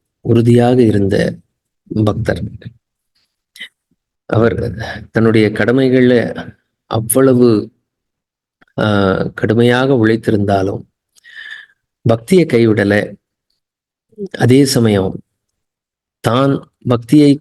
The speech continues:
கடைபிடிப்பதோடு இல்லாமல் மற்றவர்களையும் இந்த பக்தியை கடைபிடிப்பதற்கு உதவியாக இருந்தார். அதனால அவருடைய பிறந்த தினம் சமீபத்துல வந்தது.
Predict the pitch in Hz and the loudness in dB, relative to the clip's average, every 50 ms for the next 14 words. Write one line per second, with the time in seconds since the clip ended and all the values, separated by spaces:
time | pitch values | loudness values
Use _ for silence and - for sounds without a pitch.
0 | - 127 113 123 123 120 - 117 120 117 117 110 113 110 113 110 107 101 104 101 | 0 -2 0 0 0 0 0 -2 -2 0 0 0 2 2 2 2 2 2 0 0
1 | 107 107 107 110 110 - - - - - _ _ - 101 - - - 139 131 135 | 0 0 2 0 0 -2 -4 -8 -14 -20 _ _ -4 -4 -2 0 0 0 2 2
2 | 127 123 127 127 127 127 143 147 143 127 113 113 107 104 107 - - - 120 113 | 2 2 2 2 2 4 4 2 2 2 2 0 0 -2 -4 -2 0 2 2 2
3 | 104 104 - - - _ _ _ _ - 107 104 110 113 117 117 - 120 - 110 | 2 0 -2 -6 -10 _ _ _ _ -4 -2 0 0 0 -2 -2 -4 -4 -4 -4
4 | 113 110 - - - 156 156 135 - - - - _ _ _ _ _ _ _ - | -6 -6 -8 -2 0 2 2 2 2 -2 -6 -14 _ _ _ _ _ _ _ -2
5 | 113 113 110 113 113 113 113 110 107 110 104 98 95 92 - - - - _ _ | 0 0 0 2 2 2 2 2 0 0 -2 -2 -2 -2 -2 -2 -4 -6 _ _
6 | _ _ _ _ _ _ _ _ _ _ _ _ _ _ _ _ _ _ _ _ | _ _ _ _ _ _ _ _ _ _ _ _ _ _ _ _ _ _ _ _
7 | _ _ _ _ _ _ - - - _ _ _ _ _ _ _ _ _ _ _ | _ _ _ _ _ _ -20 -20 -20 _ _ _ _ _ _ _ _ _ _ _
8 | _ - - 127 127 120 107 104 - - - - _ - - - - - - - | _ -2 0 0 2 0 0 0 -2 -4 -8 -10 _ -14 -14 -14 -14 -16 -10 -4
9 | 139 135 135 135 131 127 120 113 110 104 104 107 - - - - - - - - | -2 0 0 2 2 2 2 4 2 2 2 0 -2 -2 -4 -6 -8 -8 -10 -12
10 | - _ _ _ _ _ _ _ - 123 117 120 123 120 120 117 110 110 110 120 | -14 _ _ _ _ _ _ _ -2 0 2 2 2 2 2 2 2 2 0 -2
11 | 117 - - _ _ _ _ _ _ _ _ _ - 180 135 120 - - 110 107 | -4 -6 -12 _ _ _ _ _ _ _ _ _ -6 -4 -2 -2 -2 -2 0 0
12 | 110 110 113 107 - 117 123 131 120 117 - - - - - 107 101 98 101 104 | 0 0 0 -2 0 0 0 0 0 -2 -4 -6 -8 -8 -4 -4 -2 -2 -2 -2
13 | 123 160 165 185 | -4 -6 -8 -10